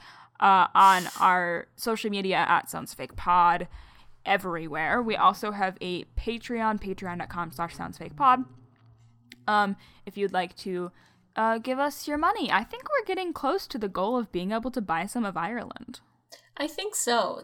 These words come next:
Speaker 2: Now that seems like a pretty not great goal. <laughs>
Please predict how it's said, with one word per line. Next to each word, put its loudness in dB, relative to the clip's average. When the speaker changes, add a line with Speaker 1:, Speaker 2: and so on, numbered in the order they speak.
Speaker 2:
Now 0
that 0
seems -4
like -4
a -8
pretty -10
not 0
great -4
goal. 4
<laughs> -4